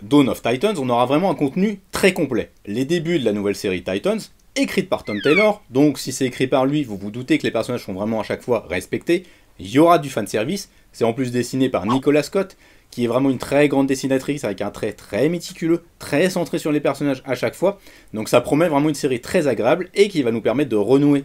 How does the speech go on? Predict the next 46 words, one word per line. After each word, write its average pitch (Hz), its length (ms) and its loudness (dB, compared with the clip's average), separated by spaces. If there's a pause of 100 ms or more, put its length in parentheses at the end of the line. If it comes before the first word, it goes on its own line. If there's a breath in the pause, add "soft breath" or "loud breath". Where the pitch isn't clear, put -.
(120)
avec 165 260 0
ces - 120 -8
personnages, 113 540 -6 (260 soft breath)
dont 104 100 -8
certains 120 300 -4
ont 113 60 -2
disparu 120 400 -2
depuis 107 220 -10
maintenant 104 280 -6
quelques 123 360 -4
temps, 185 200 -2 (340 soft breath)
avec 131 480 0
délicatesse, 135 720 -2 (140)
douceur 139 600 -2 (340 soft breath)
et 190 260 4 (260 soft breath)
facilité. 156 640 -4 (440)
Avec 208 180 6
cette 196 220 -2
initiative, 196 760 0
Dawn 156 260 2
of 110 120 2
D 117 120 -12
C, 214 360 -4
ce - 160 -8
ne 104 40 -6
sont 127 140 -6
pas 165 100 2
seulement 151 300 2
les 120 140 0
Titans 180 460 -2 (100)
qui - 100 -16
sont 113 140 -6
remis 127 200 0
sur 139 120 -4
le 117 60 -4
devant 117 180 0
de 117 40 -2
la 107 80 0
scène. 78 280 -8
C'est - 220 -8
tout 156 180 -8
un 101 100 0
panel 156 600 4
de 113 120 0
personnages 123 640 -2
secondaires 131 680 2